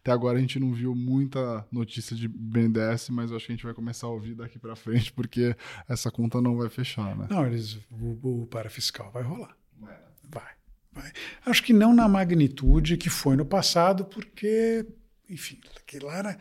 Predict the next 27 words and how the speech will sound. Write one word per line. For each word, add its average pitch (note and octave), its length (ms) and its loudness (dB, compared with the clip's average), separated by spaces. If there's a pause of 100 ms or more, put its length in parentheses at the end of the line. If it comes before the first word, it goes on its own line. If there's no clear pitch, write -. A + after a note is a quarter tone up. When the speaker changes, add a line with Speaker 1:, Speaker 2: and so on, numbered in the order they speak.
(400)
Speaker 2:
era, - 140 -16
era F3 220 2
muito D3+ 440 6
grande, B2 420 -4
né? C3+ 120 0
A C3 40 -2
diferença C#3 800 0
entre C3+ 400 -2
a C3+ 60 -4
T C3+ 240 -4
J B2+ 360 -6
L C3 140 -4
P C3 400 -4 (600)
e C#3 60 -2
Selic C3 840 0
era - 160 -20
um B3 80 -18 (180)
treco C#3 360 -10
gigantesco, C#3+ 1080 -8
né? C#3+ 240 -8
Agora, E3+ 420 -6 (840)
a D3+ 100 -2
T D#3+ 120 0
L D3+ 140 2
P D#3 260 2
ficou D3 300 -4
menor, G3 520 0